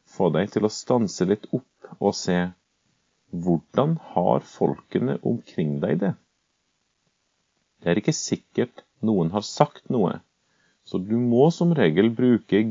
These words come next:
gudgitte sanser for å svare. Er det en tenåring der hjemme som plages av de store spørsmål? En kollega som går gjennom skilsmisse?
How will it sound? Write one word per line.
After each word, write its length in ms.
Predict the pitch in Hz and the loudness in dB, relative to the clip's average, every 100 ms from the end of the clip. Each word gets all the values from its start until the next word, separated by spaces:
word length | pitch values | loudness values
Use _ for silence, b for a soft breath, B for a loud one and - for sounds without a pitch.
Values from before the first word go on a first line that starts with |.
| 107 | -2
gudgitte 800 | 139 135 95 - - - - - | 0 0 -2 -4 -6 -4 -4 -4
sanser 800 | - 143 135 92 - - 143 123 _ _ _ | -2 -2 -2 -4 -2 2 2 0 _ _ _
for 240 | - 95 | 0 2
å 80 | 95 | 0
svare. 540 | - 107 104 76 76 - _ _ _ _ _ _ _ _ _ _ _ _ _ - | 0 6 6 6 0 -4 _ _ _ _ _ _ _ _ _ _ _ _ _ -4
Er 240 | 82 76 | 0 0
det 160 | 76 98 | 0 0
en 140 | 120 - | -2 -4
tenåring 800 | - 135 113 76 71 117 156 139 | -4 0 0 2 2 2 0 2
der 240 | 113 123 | 2 2
hjemme 380 | 117 80 78 85 | 2 2 2 -2
som 240 | - 101 - | -2 -6 -2
plages 640 | 127 120 90 92 95 - - | 2 4 4 0 -4 -8 -6
av 160 | - 92 | -2 -2
de 80 | 101 | -4
store 320 | - 113 98 | 0 2 2
spørsmål? 540 | - 120 - 143 147 - _ _ _ _ _ _ _ _ _ _ - | 0 -4 -2 -2 -2 -6 _ _ _ _ _ _ _ _ _ _ -6
En 160 | 82 | -4
kollega 680 | 80 85 78 95 123 131 147 | -2 0 2 4 4 2 -2
som 220 | 151 107 92 | -2 -2 0
går 240 | 87 85 | 2 2
gjennom 300 | 85 76 76 | 2 -2 -4
skilsmisse? 720 | - - 113 - 135 139 147 | -2 -2 -2 -2 -4 -2 -4